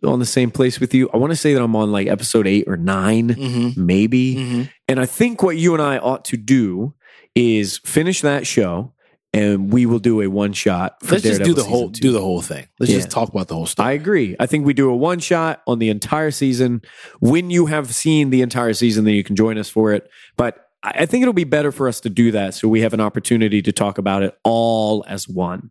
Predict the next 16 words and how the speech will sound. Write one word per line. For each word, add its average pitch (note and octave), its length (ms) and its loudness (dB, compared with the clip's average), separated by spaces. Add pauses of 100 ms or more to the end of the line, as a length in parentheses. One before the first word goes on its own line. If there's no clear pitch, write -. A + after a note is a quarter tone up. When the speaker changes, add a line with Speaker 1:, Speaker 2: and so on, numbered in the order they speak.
(120)
Speaker 2:
And F3+ 300 -2
you E3 120 0
guys A#2+ 260 -2
have A2+ 160 -2
an A2+ 80 -2
opportunity G#2 440 -2
to G2 380 0
watch A2+ 320 0
it G#2 60 0
all, F2 160 -4
'cause A2 180 0
I A2 60 2
know A2 100 0
people G#2+ 200 0
got G2 200 -2
jobs. G2+ 540 -2